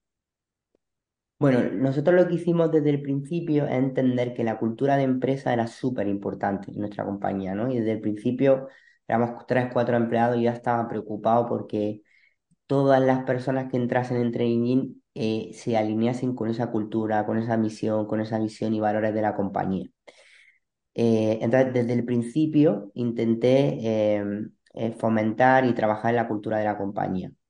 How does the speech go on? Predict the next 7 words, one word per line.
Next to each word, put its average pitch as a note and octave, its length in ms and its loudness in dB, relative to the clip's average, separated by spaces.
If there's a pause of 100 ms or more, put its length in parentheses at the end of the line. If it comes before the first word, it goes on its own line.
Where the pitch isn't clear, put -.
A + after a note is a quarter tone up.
(680)
Una C3+ 140 6
vez C#3+ 120 2
que C#3+ 100 2
iba C3+ 100 6
entrando C3 340 4
la A#2+ 140 2
gente, C3 540 -4